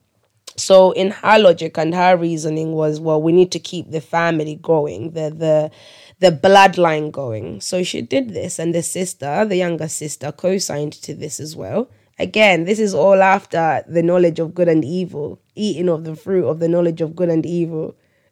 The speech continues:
You understand me? So again, we'll go back to that question of, does it make any sense that we can say that that's the only reason why we know right from wrong is because we ate that, because we seem to still be making the wrong decisions. If daughters can rape their dads and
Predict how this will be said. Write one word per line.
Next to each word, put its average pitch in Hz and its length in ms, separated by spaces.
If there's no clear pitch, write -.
You 208 140
understand 220 720
me? 170 160
So 208 340
again, 214 460
we'll 175 80
go 196 220
back 185 200
to 180 60
that 160 220
question 180 440
of, 160 180
does 170 180
it 185 100
make 175 200
any 170 200
sense 160 460
that 175 380
we 196 120
can 180 240
say 180 340
that 160 400
that's - 300
the 165 100
only 170 320
reason 170 480
why 170 220
we 165 160
know 165 180
right 160 320
from 165 260
wrong 165 240
is 147 140
because 156 400
we 156 140
ate 170 260
that, 98 180
because 175 360
we 180 80
seem 226 480
to 208 160
still 233 400
be 233 160
making 240 440
the 214 140
wrong 226 220
decisions. 208 720
If 185 180
daughters 214 420
can 185 220
rape 202 280
their 180 260
dads 180 440
and 165 280